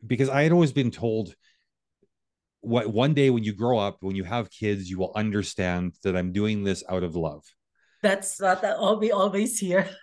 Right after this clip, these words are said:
Speaker 2: Yes.
Speaker 1: But guess what? I've got two kids. One of them is twenty-one years old. The other one is sixteen. When I told them about my childhood, when I told them how my father treated me,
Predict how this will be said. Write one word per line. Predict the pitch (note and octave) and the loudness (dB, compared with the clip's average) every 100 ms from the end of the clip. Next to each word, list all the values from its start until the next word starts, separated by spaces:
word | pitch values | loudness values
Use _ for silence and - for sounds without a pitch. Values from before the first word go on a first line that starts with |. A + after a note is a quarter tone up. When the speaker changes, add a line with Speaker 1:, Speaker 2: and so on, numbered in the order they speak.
| _ - | _ -6
Speaker 2:
Yes. | F3+ F#3 E3+ G3 - | -2 0 -2 -6 -2
Speaker 1:
But | D#3+ D#3+ A#2 | 2 2 2
guess | F3+ E3+ C#3 | 4 4 2
what? | E3 A2+ G2 | 4 4 2
I've | A#2 B2 | -2 0
got | B2+ B2+ D3 | 2 2 2
two | - C#3 | 0 -2
kids. | B2 A2+ F#2+ E2+ F#2+ | -2 -2 -2 -4 -2
One | A2 | 0
of | C#3 A#2+ | 0 0
them | C3 B2+ | 0 -2
is | A#2+ A2+ G2 | -2 -4 -6
twenty-one | - A#2 A2+ A#2+ G2+ G#2 G#2+ | -6 -4 -2 -2 0 -2 0
years | G2 E2+ | -2 -2
old. | F#2+ G2+ B2+ G#2+ F#2 | -2 0 -2 -6 -6
The | G2+ | -4
other | G2 G#2 G#2+ | -2 -2 0
one | G2+ G2+ G#2 G2+ G#2 | 0 0 -2 -4 -6
is | G2+ - | -6 -6
sixteen. | - B2 - - G2+ C3 D3+ - _ _ _ _ _ _ _ _ _ _ _ | -6 -6 -6 -4 -2 0 -2 -4 _ _ _ _ _ _ _ _ _ _ _
When | A#2+ C3+ C3 | 2 2 4
I | D3 | 2
told | F3 - D3 D#3 | 0 0 0 2
them | D3 C3+ | 2 0
about | G#2+ A2+ | 0 0
my | A2+ A2 | 0 -2
childhood, | G#2+ - G2+ A2 G#2 F#2 D#2+ - _ _ _ _ | -4 -6 -4 -4 -6 -8 -10 -10 _ _ _ _
when | A2+ A2 | -2 0
I | A2 | 0
told | - B2+ C3 | 0 0 2
them | C3+ A2+ | 0 -2
how | A#2 | -4
my | G#2 | -4
father | F#2 - G#2+ G#2 | -4 -4 -4 -4
treated | F#2 - A#2+ A2+ G#2 | -6 -4 -2 -2 -2
me, | E2+ - | -6 -12